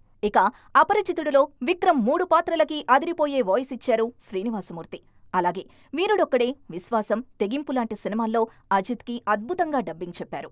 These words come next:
జనతా గ్యారేజ్లో మోహన్ లాల్కి శ్రీనివాసమూర్తి చెప్పిన డబ్బింగ్ చాలా క్లిక్ అయింది. అలాగే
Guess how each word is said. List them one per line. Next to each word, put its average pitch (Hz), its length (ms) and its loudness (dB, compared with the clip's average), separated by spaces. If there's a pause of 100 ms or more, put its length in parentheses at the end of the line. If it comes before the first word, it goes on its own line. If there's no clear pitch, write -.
(280)
జనతా 262 340 6
గ్యారేజ్లో 226 520 4
మోహన్ 240 360 2
లాల్కి 240 320 0
శ్రీనివాసమూర్తి 247 760 -4
చెప్పిన 214 340 -4
డబ్బింగ్ 190 420 -4 (180)
చాలా 196 200 -2
క్లిక్ 180 260 -10
అయింది. 175 240 -10 (320)
అలాగే 185 340 2